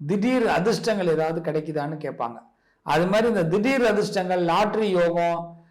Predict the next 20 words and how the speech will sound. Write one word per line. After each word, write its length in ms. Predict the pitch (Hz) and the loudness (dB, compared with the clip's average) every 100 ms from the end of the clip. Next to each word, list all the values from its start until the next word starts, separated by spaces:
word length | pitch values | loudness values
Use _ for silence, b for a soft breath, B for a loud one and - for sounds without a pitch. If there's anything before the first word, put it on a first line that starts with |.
| B | B
நமக்கு 440 | - 180 180 175 175 | -6 0 0 0 0
ஏதாவது, 320 | 175 202 220 196 156 139 - - _ - | 2 2 4 4 2 0 -4 -16 _ -6
அஹ், 460 | 156 156 151 151 151 | -4 -2 -2 -4 -2
ட்ரிபிள் 320 | 202 220 254 | 0 2 4
ஆர், 380 | 240 214 180 170 | 4 2 0 -2
அஹ், 460 | 165 165 160 156 - | 0 2 0 -2 -4
ஃபோ-, 340 | 190 180 170 | 0 2 2
நமக்கு 300 | 175 165 170 | 0 -2 -2
வந்து 140 | 175 | 0
வருமானம் 420 | 180 180 214 208 165 | 0 2 2 2 0
கிடைக்கக்கூடிய 520 | 165 170 170 165 160 | 0 -2 -2 -2 -2
சூழ்நிலைகள்லாம் 480 | 180 175 160 156 180 | -2 -2 -2 0 0
வரணும்னா, 800 | 151 160 175 165 208 160 - - b b b _ - | 0 0 0 0 0 0 -2 -10 b b b _ -2
திருவோண 520 | 233 269 269 269 254 208 | 2 4 4 4 4 4
விரதம் 420 | 202 185 185 165 | 4 4 2 2
இருந்தோம்னா 460 | 185 202 175 202 | 2 2 2 2
நமக்கு 320 | 214 165 156 165 | 2 0 -2 -2
நிச்சயம் 520 | 143 - 170 156 170 | -4 -4 -4 -2 -2
அமையும். 480 | 123 120 120 - _ _ _ _ _ _ _ _ _ 151 | -2 -4 -6 -14 _ _ _ _ _ _ _ _ _ -4
திருவோண 720 | 170 185 175 165 170 226 | -2 0 0 0 0 0